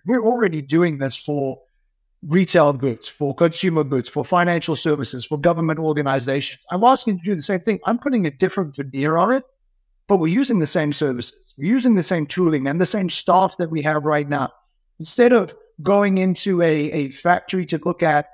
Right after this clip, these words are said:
sensors on a machine to see if it's gonna break down, we could be then talking about going to a, a sporting organization, looking at the, uh, stadium and seeing, is the stadium gonna heat or cool enough people and not break down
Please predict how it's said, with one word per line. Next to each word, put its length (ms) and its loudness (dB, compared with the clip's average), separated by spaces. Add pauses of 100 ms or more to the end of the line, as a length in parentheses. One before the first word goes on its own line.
(180)
sensors 560 -2
on 100 0
a 40 -6
machine 460 -2
to 80 -6
see 160 -4
if 100 -4
it's 140 -4
gonna 180 -2
break 360 0
down, 340 4 (340)
we 240 0
could 160 -6
be 140 -2
then 280 2
talking 400 0
about 400 -2
going 500 0
to 180 0
a, 320 0
a 40 -14
sporting 440 0
organization, 880 -4 (720)
looking 400 2
at 220 2
the, 360 0
uh, 220 -2
stadium 640 0 (360)
and 160 -2
seeing, 240 0
is 260 0
the 100 0
stadium 460 0
gonna 300 2
heat 380 -2
or 120 -2
cool 300 -2
enough 320 0
people 480 -2 (140)
and 120 -2
not 180 4
break 220 4
down 340 0